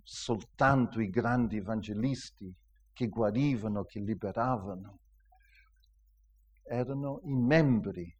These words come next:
tutti che andavano ad annunciare il Vangelo, che vedevano gruppi di preghiera formarsi, eh, di persone che poi hanno chiesto il battesimo, sono stati battezzati nello Spirito Santo e poi sono diventati membri attivi della Chiesa, portando altro frutto.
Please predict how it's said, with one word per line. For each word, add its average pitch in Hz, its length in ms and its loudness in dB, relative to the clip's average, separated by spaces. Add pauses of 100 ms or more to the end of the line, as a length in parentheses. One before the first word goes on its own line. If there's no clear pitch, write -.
tutti 123 480 0
che - 140 -8
andavano 117 640 -2
ad 95 140 -6
annunciare 101 960 -8
il 135 280 0
Vangelo, 117 680 -6
che 107 200 -8
vedevano 104 840 2
gruppi 117 380 -2
di 110 160 -4
preghiera 113 580 -2
formarsi, 117 960 -6 (500)
eh, 107 160 -4
di 104 140 -6
persone 127 500 -4
che 110 160 -6
poi 123 200 -4
hanno 107 160 -2
chiesto 113 340 -4
il 98 80 -2
battesimo, 131 720 -2
sono 107 220 -8
stati - 280 -8
battezzati 104 760 -8
nello 98 240 -4
Spirito 98 520 -8
Santo 143 540 -2
e 117 60 -2
poi 117 240 0
sono 110 320 -4
diventati 107 500 -6
membri 110 460 -2
attivi 117 680 -2
della 101 220 -6
Chiesa, 123 480 -6
portando 113 600 -6
altro 123 520 -2
frutto. - 720 -6